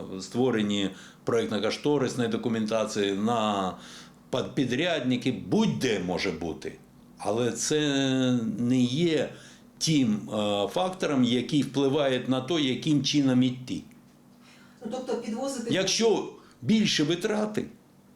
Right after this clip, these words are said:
Speaker 1: більше можна вкрасти. Вони ж ідуть путем малих витрат.
Speaker 2: Ну,
Speaker 1: Слід, с-, слід,
Speaker 2: підвозять воду.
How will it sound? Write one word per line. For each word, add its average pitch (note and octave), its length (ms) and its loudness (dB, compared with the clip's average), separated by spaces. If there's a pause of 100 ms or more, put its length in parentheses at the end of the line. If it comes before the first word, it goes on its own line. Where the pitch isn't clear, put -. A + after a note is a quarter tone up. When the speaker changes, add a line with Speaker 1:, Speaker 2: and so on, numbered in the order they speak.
(200)
Speaker 1:
більше D#3 360 0
можна B2 320 0
вкрасти. G2 580 -4 (800)
Вони G#3+ 300 4
ж - 220 -4
ідуть G#3+ 460 0
путем F#3+ 460 0
малих D#3+ 440 0
витрат. F#2+ 520 -2 (260)
Speaker 2:
Ну, A#2 60 -4
Speaker 1:
Слід, G#3+ 320 2
с-, F#3+ 380 -2
слід, - 600 -2
Speaker 2:
підвозять A#3 220 -2 (120)
воду. E3 280 -10